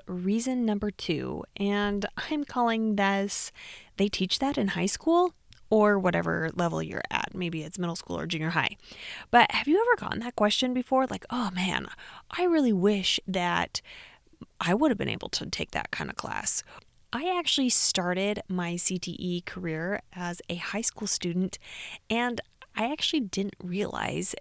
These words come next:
that some classes were offered at my school. So I was in this meeting with the counselor, and I was deficient point five C T E credit. And they wanted me to take a typing class. At the time, I was, it, you know, chat rooms were really big, and I'm like, "I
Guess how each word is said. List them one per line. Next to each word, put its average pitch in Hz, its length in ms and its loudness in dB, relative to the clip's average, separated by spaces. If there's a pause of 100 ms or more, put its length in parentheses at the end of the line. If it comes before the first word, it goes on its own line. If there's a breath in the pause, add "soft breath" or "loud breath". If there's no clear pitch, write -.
that 180 480 -4
some 202 200 0
classes 196 400 -2
were 196 140 -6
offered 170 240 -8
at - 80 -8
my 175 80 -8
school. - 380 -2 (280 loud breath)
So - 140 2
I 214 60 8
was 214 140 0
in 247 100 -2
this 277 160 -2
meeting 196 420 2
with 190 160 -4
the 180 80 -8
counselor, 160 480 -4
and 170 220 -4
I 165 60 -2
was 170 300 0
deficient 185 720 -2 (140)
point - 260 -4
five 165 420 -6
C - 160 2
T 175 140 -6
E 160 60 -6
credit. - 420 -6 (380 loud breath)
And 262 80 -4
they 294 40 4
wanted 302 300 4
me 269 160 2
to 240 140 -8
take 170 340 0
a 175 200 0
typing 151 420 -4
class. - 440 -4 (140)
At 180 160 -2
the 185 80 -6
time, 180 420 0
I 165 280 -2
was, 160 580 -6 (400)
it, 180 160 -2 (320)
you 190 80 -4
know, 156 240 -2
chat - 260 0
rooms 156 280 -6
were 147 100 -4
really 175 240 2
big, 151 180 -2
and 165 120 -10
I'm 165 80 -8
like, - 340 -6
"I 247 200 0